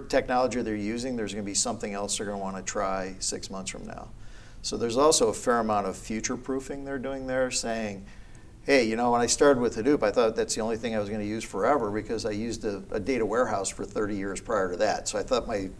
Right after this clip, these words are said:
my technology cycle was gonna be, like, three decades." Well, now the,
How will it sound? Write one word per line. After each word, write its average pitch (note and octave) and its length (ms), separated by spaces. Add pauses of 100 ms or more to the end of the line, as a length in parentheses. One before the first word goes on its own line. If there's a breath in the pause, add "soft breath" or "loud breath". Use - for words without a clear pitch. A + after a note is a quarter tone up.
my G#2+ 220 (420)
technology B2+ 500
cycle G#2+ 380
was G2 100
gonna G#2 140
be, G#2 100
like, F#2+ 160
three G2 220
decades." G2+ 500 (640 loud breath)
Well, A2+ 260
now C#3 320
the, G#2 420